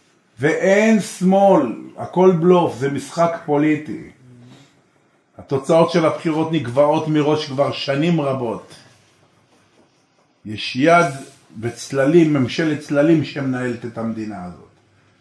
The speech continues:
צריך להאמין רק בקדוש ברוך הוא.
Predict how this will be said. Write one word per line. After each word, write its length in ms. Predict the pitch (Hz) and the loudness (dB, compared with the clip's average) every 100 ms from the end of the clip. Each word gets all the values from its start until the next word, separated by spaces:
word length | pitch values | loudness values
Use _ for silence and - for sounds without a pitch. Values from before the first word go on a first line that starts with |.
| _ _ _ _ _ | _ _ _ _ _
צריך 220 | - 117 | -14 -6
להאמין 320 | 147 160 185 | -2 2 4
רק 260 | 180 165 208 | 4 4 2
בקדוש 540 | 226 233 226 214 202 147 | 2 0 0 2 2 0
ברוך 360 | 180 170 135 | 0 0 -2
הוא. 180 | - - | -8 -20